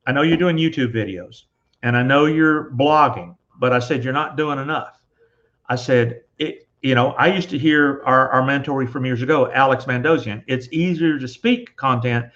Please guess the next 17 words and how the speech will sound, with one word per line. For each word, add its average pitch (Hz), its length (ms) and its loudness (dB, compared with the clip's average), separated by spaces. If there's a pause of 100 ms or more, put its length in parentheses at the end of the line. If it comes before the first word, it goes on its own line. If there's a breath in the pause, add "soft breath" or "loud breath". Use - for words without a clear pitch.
(240 soft breath)
than 131 120 2
it 117 120 2
is 104 140 0
to 123 80 -4
write.'" 117 300 2 (880)
So 156 160 2
I 151 80 6
said, 151 260 2
"One 160 100 2
of 151 60 0
the 135 140 -4
fastest 190 560 0
ways 135 560 2 (100)
of 127 160 0
getting 135 320 -4
great 135 340 2
content 190 600 -2